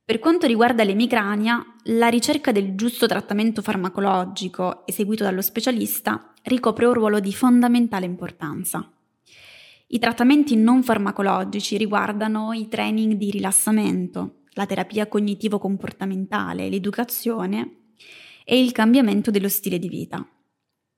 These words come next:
Alcuni pazienti trovano che le pratiche di rilassamento potrebbero addirittura aiutare ad evitare un attacco emicranico. Questo ci fa capire come in alcuni pazienti lo stress psicofisico potrebbe contribuire nell'evocazione, mantenimento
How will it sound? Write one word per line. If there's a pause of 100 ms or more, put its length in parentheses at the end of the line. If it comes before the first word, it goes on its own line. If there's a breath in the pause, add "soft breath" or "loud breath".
(600 loud breath)
Alcuni
pazienti
trovano
che
le
pratiche
di
rilassamento
potrebbero
addirittura
aiutare
ad
evitare
un
attacco
emicranico. (1120 loud breath)
Questo
ci
fa
capire
come
in
alcuni
pazienti
lo
stress
psicofisico
potrebbe
contribuire
nell'evocazione,
mantenimento